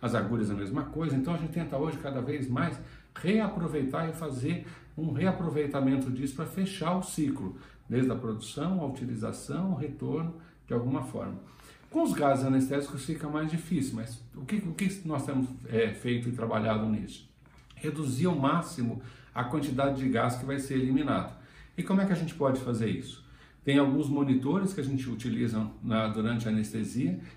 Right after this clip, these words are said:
em que a gente consegue aferir a concentração do anestésico no sistema nervoso central das pessoas. Então são umas tirinhas, umas tirinhas, assim, uns eletrodos,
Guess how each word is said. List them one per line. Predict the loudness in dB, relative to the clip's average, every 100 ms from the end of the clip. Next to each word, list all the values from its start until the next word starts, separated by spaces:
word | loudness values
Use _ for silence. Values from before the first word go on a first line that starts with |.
| 0
em | 2
que | 2
a |
gente | -2 -4
consegue | -2 -4 -2 -2 0
aferir | -2 -2 2 4 6 6 6 4
a | 2
concentração | 0 0 0 0 0 -2 0 2
do | 2 4
anestésico | 4 2 0 0 0 0 0
no | 0
sistema | -2 -2 0 2
nervoso | 0 0 -4 -4
central | -2 -2 0 0
das | 0 -2
pessoas. | -2 0 0 2 0 -4 -14 -20 -20 -20 -18
Então | -2 2
são | 2 4 4 2
umas | 2 4 4 2 -2
tirinhas, | 0 2 2
umas | 2 2 0
tirinhas, | 0 2 2
assim, | 2 0
uns | 2
eletrodos, | 2 0 0 2 2 0 -8